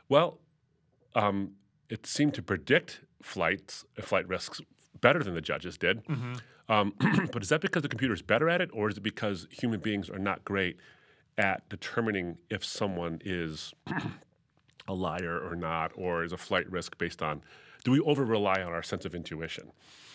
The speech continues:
Speaker 2: No,
Speaker 1: Uh,
Speaker 2: that, that's fair. When I, and I have a question there, 'cause,
Speaker 1: Mm-hmm.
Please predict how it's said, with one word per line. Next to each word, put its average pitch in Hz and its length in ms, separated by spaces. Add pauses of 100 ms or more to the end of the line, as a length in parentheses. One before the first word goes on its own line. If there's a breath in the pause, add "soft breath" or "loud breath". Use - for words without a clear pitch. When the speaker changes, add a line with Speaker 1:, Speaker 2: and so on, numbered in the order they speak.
(160 loud breath)
Speaker 2:
No, 302 80
Speaker 1:
Uh, 196 180
Speaker 2:
that, - 80
that's 214 220
fair. 196 280
When 185 160
I, 170 80
and 160 200
I 135 120
have 147 200
a 143 100
question 156 480
there, 120 140
'cause, 143 240
Speaker 1:
Mm-hmm. 170 340